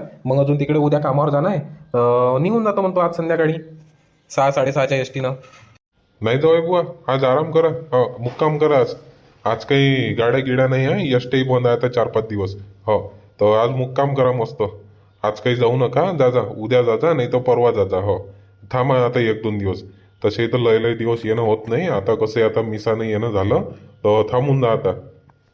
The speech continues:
Speaker 2: दोन एक दिवस राहा मस्त. हा, मस्त इकडे वावर घुमू आपण, गाव घुमू. हा, अजून ते तिकडे साई मंदिरात जाऊ संध्याकाळी,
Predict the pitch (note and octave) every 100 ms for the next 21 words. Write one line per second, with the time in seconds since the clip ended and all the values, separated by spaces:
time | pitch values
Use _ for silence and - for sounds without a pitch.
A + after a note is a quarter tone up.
0 | _ - - _ _ _ _ G#2 A2 A#2
1 | A2 A2+ A#2 A2+ G#2+ A#2+ A2 A2 - E3
2 | G#3+ - - _ G2+ D3+ F3 A2+ A2 A2+
3 | A2 G#2+ A2+ G#2+ G#2+ A2+ A2 A2 G#2+ G#2+
4 | A2+ A2 G#2+ G#2 A2 G2+ G2+ G#2 A2 -
5 | - - A2+ E3+ - - _ F#2+ G#2 G#2
6 | G#2+ G#2+ G#2+ G#2+ G#2 G#2+ A2 A2+ A2 A2
7 | G#2+ G#2+ G#2+ A2 G#2+ G2+ G#2 G2+ G#2 G#2+